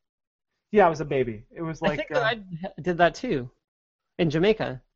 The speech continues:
Speaker 1: Yeah.
Speaker 2: Not to steal your thunder. Plus, I
Speaker 1: Yeah.
Speaker 2: had birds at the same time all over me.
Speaker 1: What did you have on you?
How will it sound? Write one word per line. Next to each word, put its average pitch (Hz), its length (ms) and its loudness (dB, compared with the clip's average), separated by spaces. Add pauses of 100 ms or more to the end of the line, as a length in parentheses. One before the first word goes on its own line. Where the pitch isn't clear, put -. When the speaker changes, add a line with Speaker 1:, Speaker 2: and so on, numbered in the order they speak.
(540)
Speaker 1:
Yeah. 180 260 6
Speaker 2:
Not 233 180 8
to 185 100 0
steal 220 280 8
your 170 120 6
thunder. 165 520 4 (120)
Plus, 233 220 8
I 220 80 8
Speaker 1:
Yeah. 180 80 10
Speaker 2:
had 165 220 4
birds 190 220 0
at 156 100 -4
the 151 80 -2
same 175 200 2
time 196 260 2
all 151 100 6
over 135 160 2
me. 131 240 -4 (640)
Speaker 1:
What 151 100 -6
did 160 80 -4
you 196 60 2
have 202 140 4
on 247 160 2
you? 302 140 -4